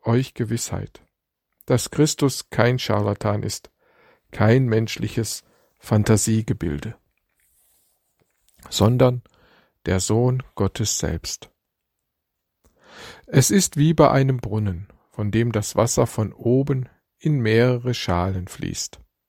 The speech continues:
Jesus Christus lässt seine Worte und Taten in die oberste Schale fließen, das Evangelium, die gute, frohmachende Botschaft.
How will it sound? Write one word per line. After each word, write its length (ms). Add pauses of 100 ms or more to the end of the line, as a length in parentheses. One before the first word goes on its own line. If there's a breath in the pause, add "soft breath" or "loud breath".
(760 loud breath)
Jesus 480
Christus 680
lässt 260
seine 300
Worte 360
und 240
Taten 560 (280)
in 140
die 140
oberste 560
Schale 400
fließen, 520 (360)
das 180
Evangelium, 760 (260)
die 80
gute, 480 (320 soft breath)
frohmachende 800
Botschaft. 680